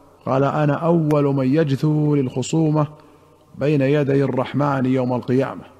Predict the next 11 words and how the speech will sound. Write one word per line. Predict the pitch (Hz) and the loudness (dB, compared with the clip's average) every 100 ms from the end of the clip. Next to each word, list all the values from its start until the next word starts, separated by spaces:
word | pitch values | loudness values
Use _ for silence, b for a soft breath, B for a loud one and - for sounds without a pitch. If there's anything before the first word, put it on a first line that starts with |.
| - - _ _ _ _ _ _ _ | -20 -20 _ _ _ _ _ _ _
قال | 113 123 | -4 -2
قيس | 123 151 139 | 0 0 0
بن | 127 123 | -2 -2
عباد: | 104 120 143 170 151 - - - - - - | -2 0 0 0 -2 -10 -20 -20 -20 -20 -10
"فيهم | - 190 170 151 156 | -2 2 4 4 2
نزلت | 147 147 143 139 - - - - - - | 2 2 2 -2 -10 -20 -20 -20 -14 -4
هذان | 131 147 143 131 | -2 0 2 0
خصمان | 131 - 135 131 123 | -2 -4 -2 -2 -2
اختصموا | - 127 - 117 117 | -4 -4 -4 -4 -2
في | 117 | -4
ربهم." | 110 113 131 101 | -4 -4 -6 -6